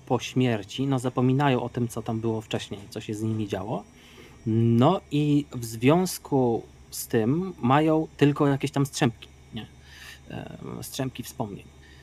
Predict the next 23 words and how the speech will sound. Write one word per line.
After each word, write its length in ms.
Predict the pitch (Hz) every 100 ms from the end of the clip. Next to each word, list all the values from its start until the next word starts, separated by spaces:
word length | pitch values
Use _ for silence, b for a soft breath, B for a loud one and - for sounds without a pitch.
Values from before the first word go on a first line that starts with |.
| b - 117
E, 320 | 110 127 131
z 300 | - - -
tego 200 | 117 117
tylko 220 | 117 120
się 120 | 123
tam 200 | 117 113
układa 400 | 131 - 123 120
jakaś 600 | 117 117 113 - - - - -
krótka 380 | - 147 - 139
historyjka, 580 | 135 - 120 143 147
w 20 | 131
jaki 160 | 135
sposób 340 | - 131 - 123
właśnie 360 | 123 131 117 -
oni 180 | 123 117
umierają, 460 | 117 117 110 98 - 104
nie? 180 | 117 143
Tego 220 | 117 117
się 120 | 120
dowiadujemy 500 | 117 117 117 117 117
przy 220 | 110 -
tworzeniu 360 | 117 - 117 113
postaci. 460 | 127 - 113 -